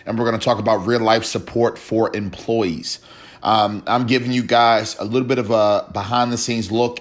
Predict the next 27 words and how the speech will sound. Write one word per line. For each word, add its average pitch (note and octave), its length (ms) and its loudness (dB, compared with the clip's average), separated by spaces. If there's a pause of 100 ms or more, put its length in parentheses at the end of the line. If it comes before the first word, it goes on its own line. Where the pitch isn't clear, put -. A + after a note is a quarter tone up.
at, G#2 300 2
again, A2 560 -2 (220)
some A#2+ 320 -4
things A#2+ 320 0
that A2+ 60 0
I'm G#2+ 160 2
putting A#2 280 -2
together, G#2 680 -2 (300)
uh, G#2 300 4
for G#2 180 -4
Startup A2+ 400 0
E A2 120 -2
X, C3+ 220 -2
which - 160 -10
is G2 100 -8
one G#2+ 160 -4
of G#2 60 -6
the F#2+ 80 -6
companies G#2 500 -6
within G#2+ 420 -8
the G#2+ 220 -8
E A2+ 80 -2
one G#2+ 280 -4
B G#2 160 -6
two - 180 -6
collective. A#2+ 720 -2 (400)
Um, F#2+ 520 -2